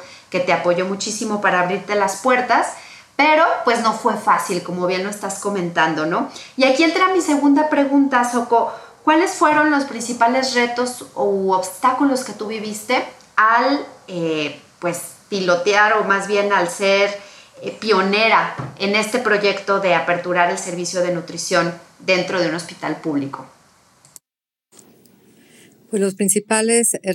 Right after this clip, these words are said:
Speaker 2: retos es que t-, tuviéramos en el servicio todo lo que se necesitaba para trabajar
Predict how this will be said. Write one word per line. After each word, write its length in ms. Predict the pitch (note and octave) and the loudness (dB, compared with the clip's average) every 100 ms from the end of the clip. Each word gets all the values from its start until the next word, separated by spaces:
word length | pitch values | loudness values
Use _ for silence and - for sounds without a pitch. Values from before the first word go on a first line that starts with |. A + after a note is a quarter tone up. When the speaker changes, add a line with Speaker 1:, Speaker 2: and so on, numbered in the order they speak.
| F3 | -2
Speaker 2:
retos 640 | G3+ G#3 - A#3+ A#3+ - - | -2 -2 -2 -2 0 -4 -4
es 440 | G3+ G3+ G#3 G#3+ _ _ _ _ _ | -2 0 0 -2 _ _ _ _ _
que 100 | - | -8
t-, 140 | F#3+ - _ | -8 -10 _
tuviéramos 480 | G#3 G3+ G#3+ A3 G#3+ | 2 4 4 2 -2
en 120 | G3 | -2
el 120 | F#3 | 0
servicio 560 | - F3 G3+ - A3 G#3 _ | 0 0 -2 -2 -2 -4 _
todo 280 | A3 G#3 G#3 | 2 4 2
lo 140 | F#3+ | 0
que 320 | F#3+ D#3+ D#3 D3+ | 0 0 0 -2
se 180 | - | -2
necesitaba 720 | F#3 D#3 - D#3+ F#3+ F#3+ A3 E4 _ _ | -2 -2 -4 -2 -2 0 -2 -8 _ _
para 160 | E3+ D#3+ | -8 -4
trabajar 640 | D#3+ D#3+ D#3 F3+ E3+ | -4 -4 -2 -2 -2